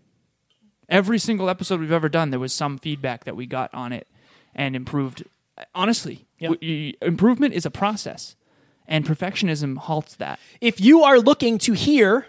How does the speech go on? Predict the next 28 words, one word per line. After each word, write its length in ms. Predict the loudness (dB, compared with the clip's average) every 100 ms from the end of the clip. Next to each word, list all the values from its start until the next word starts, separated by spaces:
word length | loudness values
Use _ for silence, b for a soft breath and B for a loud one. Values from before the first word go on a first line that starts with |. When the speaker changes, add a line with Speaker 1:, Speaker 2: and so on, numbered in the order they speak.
| _
Speaker 2:
something 640 | 0 2 2 0 -2 -2 -4
that 140 | -2
you 160 | 2 4
want 260 | 4 2
us 140 | 2 -4
to 80 | -2
talk 280 | 2 2
about 240 | 2 0 2
on 280 | 4 6 4
this 120 | 0
podcast, 720 | 0 2 2 2 2 2 -2 -10
join 560 | 0 6 8 8 4 -2 -8 _ _ -2
hashtag 440 | 0 2 4 4
hyperconscious 600 | 4 0 0 0 0 2
nation. 260 | 0 0 0
You 60 | 0
can 100 | 0
find 260 | 0 2 2
that 160 | -2 B B 2
w 240 | 2 4
w 240 | 2 4
w 220 | 4 4 4
dot 180 | 2
the 60 | 2
hyperconscious 400 | -2 -2 -4 -2
podcast 400 | -2 0 0 0
dot 200 | 0 0
com. 360 | 4 4 6